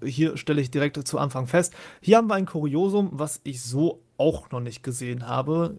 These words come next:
Gut, ich bin jetzt noch nicht so ultra lange dabei, aber immerhin schon lang genug, um meinen zu können, dass das nicht alltäglich passiert. Wen haben wir auf dem ersten Platz in Liga drei?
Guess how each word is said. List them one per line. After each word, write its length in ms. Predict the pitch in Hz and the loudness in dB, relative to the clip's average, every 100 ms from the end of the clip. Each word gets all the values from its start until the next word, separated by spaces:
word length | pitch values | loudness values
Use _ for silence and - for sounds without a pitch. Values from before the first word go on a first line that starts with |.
| - | -6
Gut, 160 | 147 | -4
ich 80 | 131 | -2
bin 100 | 135 | -2
jetzt 180 | 131 - | -2 -4
noch 100 | 127 | -4
nicht 180 | 127 - | -4 -4
so 160 | 123 - | -8 4
ultra 300 | 160 170 170 | 4 4 2
lange 240 | 170 170 | 2 4
dabei, 340 | 160 156 160 | 2 2 2
aber 200 | 127 127 | 0 -2
immerhin 240 | 147 139 135 | -2 0 -2
schon 120 | 139 | -2
lang 160 | 135 135 | -2 -2
genug, 280 | 135 143 | -2 -2
um 200 | - 135 127 - - - - - | -4 -6 -8 -12 -14 -14 -16 -2
meinen 280 | 143 170 180 | 4 6 4
zu 160 | - | 0
können, 260 | 151 160 160 | 0 2 2
dass 160 | 147 127 | 0 0
das 220 | 151 - | -2 -2
nicht 120 | 143 | 0
alltäglich 460 | 139 156 180 190 - | 0 2 2 0 -4
passiert. 480 | 175 165 175 160 | -4 -2 -2 -2
Wen 180 | 135 151 | -2 -2
haben 220 | 147 151 | 0 -2
wir 160 | 143 147 | 0 0
auf 320 | 135 143 - - | 0 -2 -6 -6
dem 200 | 139 135 | -2 -2
ersten 500 | 131 135 147 - 147 | 0 -2 -2 -4 -6
Platz 380 | - - 143 - | -4 -4 -4 -2
in 80 | 165 | 0
Liga 160 | 165 | 0
drei? 320 | 170 175 233 | 2 2 0